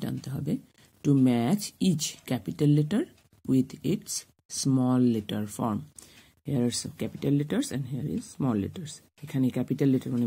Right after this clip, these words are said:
বড় হরফে এবিসিডি দেওয়া আছে and, uh, এখানে ছোট হাতের এবিসিডি দেওয়া আছে। So you have to match, তোমাদের ম্যাচ করতে হবে বড় হাতের সঙ্গে ছোট হাতের। This is very easy।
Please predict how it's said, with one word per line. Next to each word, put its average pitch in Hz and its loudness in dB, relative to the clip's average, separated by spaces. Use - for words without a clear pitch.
বড় 120 0
হরফে 147 2
এবিসিডি 147 4
দেওয়া 131 2
আছে 139 -2
and, 113 0
uh, 113 -2
এখানে 131 -2
ছোট - -6
হাতের - -6
এবিসিডি 143 -14
দেওয়া 151 -14
আছে। - -20
So - -8
you 131 -2
have - -6
to 226 8
match, 127 2
তোমাদের 147 4
ম্যাচ 139 2
করতে 147 -4
হবে 175 2
বড় 120 4
হাতের - -4
সঙ্গে 175 0
ছোট - -6
হাতের। - -10
This 131 0
is 139 8
very 143 8
easy। 135 2